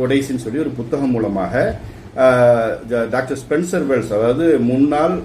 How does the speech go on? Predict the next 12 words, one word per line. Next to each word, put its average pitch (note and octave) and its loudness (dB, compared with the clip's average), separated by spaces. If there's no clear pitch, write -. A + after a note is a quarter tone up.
நேஷனல் C#3 -4
ஜியோகிராஃபி A#2 -2
சேனல்ல G#2 -4
ஜியாலஜிஸ்டா D#3 2
இருக்கக்கூடியவர், A2 -6
அவர் C3+ 2
வந்து C#3+ 2
ஆப்பிரிக்க E3 2
பகுதியில C3 -2
கிட்டத்தட்ட C#3 -4
ஒரு C#3 2
ப-, A#2+ 2